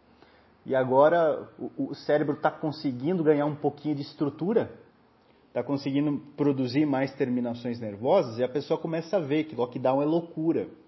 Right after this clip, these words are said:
que você trancar a economia por causa de qualquer doença que seja, por mais mortal que seja, vai ter danos muito piores, né?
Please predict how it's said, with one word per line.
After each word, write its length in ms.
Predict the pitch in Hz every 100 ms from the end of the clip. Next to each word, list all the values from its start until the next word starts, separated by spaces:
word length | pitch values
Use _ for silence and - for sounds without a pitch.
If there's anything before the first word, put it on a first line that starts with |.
| _ _ _ _ _ _ _ -
que 80 |
você 220 | 113 113 143
trancar 460 | 151 143 131 143
a 60 | 147
economia 580 | 139 139 123 120 143 131
por 100 | -
causa 220 | 131 127
de 100 | 135
qualquer 760 | - 165 151 - 165 185 170
doença 460 | 143 143 147 143 131
que 140 | 127
seja, 440 | 113 135 131 120 113
por 220 | - 135
mais 340 | 135 151 165
mortal 540 | 156 151 127 139 135 131
que 140 | 117
seja, 500 | 113 143 170 139 120
vai 160 | 120 147
ter 160 | 165
danos 460 | 135 139 165 170 147
muito 440 | 147 156 165 165
piores, 800 | 170 170 151 151 147 104 92 - - - _ _ _ _ -
né? 180 | 98